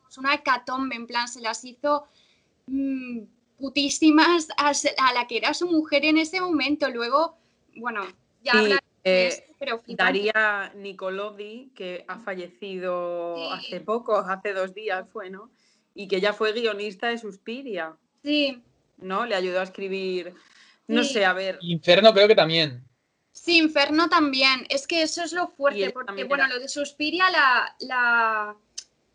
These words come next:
Speaker 1: la historia vino por la madre de Daria Nicolodi, que dijo que en su niñez ella visitó una escuela de, de donde practic-, una escuela de piano y ahí decía que practicaban magia negra.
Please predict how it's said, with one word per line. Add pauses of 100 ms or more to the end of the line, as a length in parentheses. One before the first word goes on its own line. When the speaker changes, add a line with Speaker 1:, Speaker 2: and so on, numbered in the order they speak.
(420)
Speaker 1:
la
historia
vino
por
la
madre
de
Daria
Nicolodi, (560)
que
dijo
que
en
su
niñez
ella
visitó
una
escuela
de, (260)
de
donde
practic-, (260)
una
escuela
de
piano (320)
y
ahí
decía
que
practicaban
magia
negra.